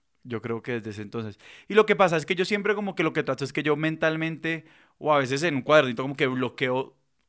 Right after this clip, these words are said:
horas para hacer X o Y, y como mi vida siempre ha sido relativamente estable en lo que me toca hacer, entonces, pues simplemente salgo,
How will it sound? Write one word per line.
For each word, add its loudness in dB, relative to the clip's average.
horas 2
para 6
hacer -2
X -6
o 0
Y, 0
y 0
como -8
mi -4
vida -2
siempre -4
ha -4
sido -2
relativamente -6
estable -2
en -4
lo -2
que -10
me -10
toca -10
hacer, -4
entonces, -4
pues 0
simplemente -4
salgo, -2